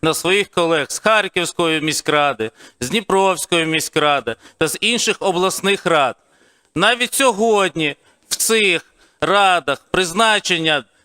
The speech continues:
директорів департаментів, комунальних підприємств, директорів іншого рівня ланків відбувається з погодженнями ради. Я вас дуже прошу, кожного з вас, не треба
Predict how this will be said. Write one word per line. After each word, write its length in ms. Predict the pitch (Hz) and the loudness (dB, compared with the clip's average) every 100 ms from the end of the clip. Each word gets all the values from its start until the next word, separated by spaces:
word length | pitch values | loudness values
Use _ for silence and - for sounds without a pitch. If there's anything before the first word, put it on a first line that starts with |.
| - | -4
директорів 500 | 160 208 - 254 220 | -2 0 0 -2 0
департаментів, 1000 | 240 240 208 - 190 180 175 156 - 123 _ _ _ _ | 0 0 -2 2 4 4 0 -4 -4 -6 _ _ _ _
комунальних 600 | - 190 226 269 262 240 | -2 0 2 2 2 0
підприємств, 960 | - 240 - 226 202 196 190 147 - _ _ _ _ _ _ 127 | -4 -4 0 0 2 2 2 0 -6 _ _ _ _ _ _ -2
директорів 580 | 185 190 220 240 254 208 | -2 0 0 0 -2 -2
іншого 640 | 208 240 233 240 196 185 190 | -2 0 0 0 0 0 0
рівня 360 | 185 185 175 | 2 0 0
ланків 460 | 170 165 147 120 110 _ _ _ 143 | 2 2 0 -4 -16 _ _ _ -6
відбувається 720 | 160 196 202 240 240 - 202 | -2 0 4 4 2 0 -4
з 80 | - | -2
погодженнями 960 | 208 170 220 202 175 196 196 196 175 - | -2 2 0 0 -2 0 0 0 0 0
ради. 1120 | 160 202 208 202 208 175 131 139 196 147 87 _ _ _ - | 0 2 2 4 2 0 -4 0 2 0 -4 _ _ _ -6
Я 260 | 117 196 226 | 0 2 2
вас 240 | 226 180 | 0 0
дуже 360 | 240 240 185 214 | 0 0 0 0
прошу, 560 | - 202 190 147 127 | 0 2 2 0 -4
кожного 600 | - 196 226 185 214 185 | -2 0 0 0 -2 0
з 80 | 185 | -2
вас, 400 | 180 180 143 113 _ _ - | 0 2 2 -2 _ _ -2
не 140 | 208 | 0
треба 600 | - 202 190 180 175 196 | 0 2 2 2 2 -2